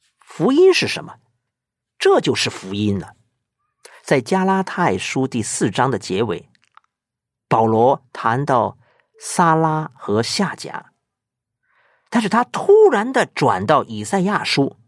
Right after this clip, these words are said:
他引述以赛亚书五十四章第一节。对我来说，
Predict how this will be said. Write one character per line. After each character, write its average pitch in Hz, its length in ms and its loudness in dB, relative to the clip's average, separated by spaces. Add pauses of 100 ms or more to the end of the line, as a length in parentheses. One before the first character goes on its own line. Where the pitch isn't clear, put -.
(760)
他 254 200 -2
引 127 280 0
述 143 220 0
以 113 160 -4
赛 185 220 -2
亚 160 180 2
书 143 380 -4
五 110 180 -2
十 147 160 -2
四 - 380 -4
章 123 260 0 (300)
第 160 160 -2
一 214 160 -2
节。 170 260 -10 (1120)
对 262 140 0
我 101 180 -6
来 170 180 -6
说， 139 360 0